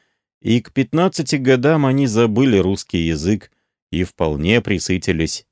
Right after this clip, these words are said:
роскошью полузнаний. При дворе забавлялись сею академией десятой линии, как собачками. Михаил Михайлович предостерег меня,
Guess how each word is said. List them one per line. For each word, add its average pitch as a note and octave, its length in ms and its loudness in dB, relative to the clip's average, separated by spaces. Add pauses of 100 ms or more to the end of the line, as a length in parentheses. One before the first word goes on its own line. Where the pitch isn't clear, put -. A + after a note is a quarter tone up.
роскошью G2 640 -2
полузнаний. D#2+ 920 -2 (800)
При C3 160 2
дворе D#3 340 4
забавлялись D3+ 760 2
сею D#2 440 0
академией D2+ 760 0
десятой E2+ 560 0
линии, D#3 480 2
как G#2 280 -2
собачками. D2 840 -4 (500)
Михаил A2 340 2
Михайлович G#2+ 720 0
предостерег A#2 800 0
меня, D#2 420 -2